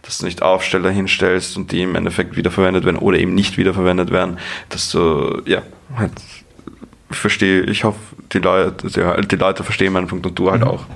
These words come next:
Speaker 2: Ja, ich glaube, ich verstehe den Punkt. Ich würde aber behaupten, dass sich deine Aussage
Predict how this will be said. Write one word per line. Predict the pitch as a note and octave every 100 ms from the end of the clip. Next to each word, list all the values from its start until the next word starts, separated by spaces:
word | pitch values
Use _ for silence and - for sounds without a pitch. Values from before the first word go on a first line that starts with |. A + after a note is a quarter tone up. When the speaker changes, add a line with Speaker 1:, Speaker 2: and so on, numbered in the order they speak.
| - - - - - F#2+
Speaker 2:
Ja, | B2 D#3
ich | E3
glaube, | D#3
ich | C#3
verstehe | C#3 C#3+ D3
den |
Punkt. | D3+ D3 -
Ich | C#3+ C#3 G2 F#2
würde | G#2+ E3 C#3
aber | B2 B2
behaupten, | A2 A#2 - - C3+
dass | A#2+ -
sich | -
deine | A#2 F#2+
Aussage | B2 - C#3 C3+